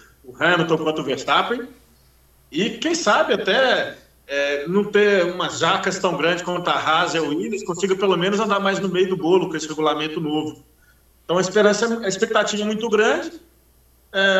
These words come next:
acho que o Hamilton tá só fazendo a novela, né? Fazendo, deixando só o recado dele. É óbvio que ele vai tá presente. Acho que é uma pressão pra tirar o Michael Mas lá e eles tão conseguindo, né?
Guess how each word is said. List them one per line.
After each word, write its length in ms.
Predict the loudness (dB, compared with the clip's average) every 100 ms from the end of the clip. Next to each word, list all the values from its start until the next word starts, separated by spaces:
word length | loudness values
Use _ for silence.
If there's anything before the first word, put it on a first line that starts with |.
| 0 -2
acho 200 | -2 -2
que 120 | -2 0
o 40 |
Hamilton 380 | 2 0 0 0
tá 160 | 0
só 160 | 0 -2
fazendo 340 | 0 0 0
a 80 | 2
novela, 520 | 2 0 0 0 0
né? 120 | 0 0
Fazendo, 680 | -2 -2 -2 -2 -6 -10 -18 _ _ _ _ -2
deixando 320 | 0 0 -2
só 200 | 0 0
o 20 |
recado 480 | 0 0 0 0 0
dele. 160 | 0
É 40 | 2
óbvio 440 | 2 0 -4 -8 -6
que 100 | -4
ele 100 | -2
vai 240 | -2 -2
tá 400 | 0 0 0 -6 -18 _ _ _
presente. 640 | -4 -4 -2 -2 -2 -2 0
Acho 160 | 0 0
que 380 | 0 0 -4 -8
é 60 | -2
uma 140 | 0
pressão 380 | 2 0 0 -2
pra 100 | -2
tirar 240 | -2 -2
o 120 | 0
Michael 300 | -2 -2 -2
Mas 340 | 0 0 0 0
lá 280 | 0 2 0
e 280 | -2 -6 -8
eles 160 | -10 -4
tão 160 | -4
conseguindo, 580 | -2 -4 -4 -2 -2 0
né? 260 | -2 -4